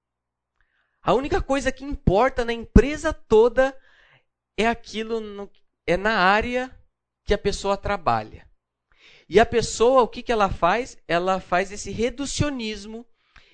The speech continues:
e ela acha que tudo que existe, vamos supor, é marketing. Então, tudo pra pessoa é marketing. Não, porque tem, é porque é marketing, né? A marketing é a alma do negócio.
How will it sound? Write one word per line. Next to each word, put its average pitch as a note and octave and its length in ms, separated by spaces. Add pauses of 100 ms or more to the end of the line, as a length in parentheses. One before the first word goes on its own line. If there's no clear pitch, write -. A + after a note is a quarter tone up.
e G3 160
ela A#3 420
acha A3+ 220
que A3 220 (100)
tudo D#4+ 340
que D4+ 160
existe, A#3 600
vamos G#3+ 220
supor, F#3+ 300
é G3 100
marketing. A#2+ 580 (1000)
Então, F3+ 280
tudo D#4+ 580
pra D4 160
pessoa C4 300
é C#4 40
marketing. C3+ 680 (600)
Não, C#4+ 280
porque C4+ 140
tem, C4+ 200
é G#3+ 140
porque - 160
é B3 40
marketing, E3+ 560
né? F3 120
A E3 120
marketing D#3 440
é - 20
a C3+ 60
alma E3 240
do D#3 80
negócio. D3 520